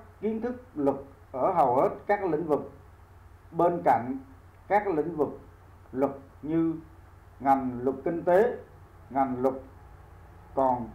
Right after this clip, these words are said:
cung cấp kiến thức luật hôn nhân và gia đình, quy định chung về tài sản, thừa kế, luật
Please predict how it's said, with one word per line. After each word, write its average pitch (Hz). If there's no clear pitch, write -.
cung 175
cấp 208
kiến 214
thức 226
luật 131
hôn 165
nhân 160
và 131
gia 139
đình, 135
quy 175
định 135
chung 175
về 120
tài 123
sản, 120
thừa 127
kế, 175
luật 143